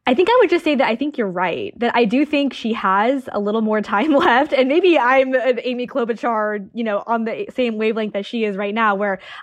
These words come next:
I think there's a little more, t-, she's a little bit more of a runway. But I do think that after that, it's going to be increasingly difficult to, to rationally make the argument that she should remain in office. I, I would say that someone that I'm watching, not because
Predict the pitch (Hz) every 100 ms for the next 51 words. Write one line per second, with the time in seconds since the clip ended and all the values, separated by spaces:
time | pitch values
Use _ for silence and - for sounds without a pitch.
0 | - 247 262 302 277 247 240 208 233 247
1 | 233 214 - - 247 214 208 247 247 220
2 | 220 208 190 180 202 240 277 320 - -
3 | - - 240 220 240 254 247 226 - 202
4 | 220 196 196 190 196 - 214 208 208 202
5 | 190 233 220 220 208 202 196 196 185 190
6 | 185 - 220 196 - 208 196 202 233 226
7 | 208 190 - 202 208 190 185 180 190 185
8 | - 208 190 196 185 180 - - 214 208
9 | 196 190 190 185 - 170 202 - - -
10 | - - - - 262 - 254 359 381 359
11 | 233 254 240 254 233 208 202 180 185 247
12 | 247 262 262 220 202 233 240 233 240 214
13 | 202 185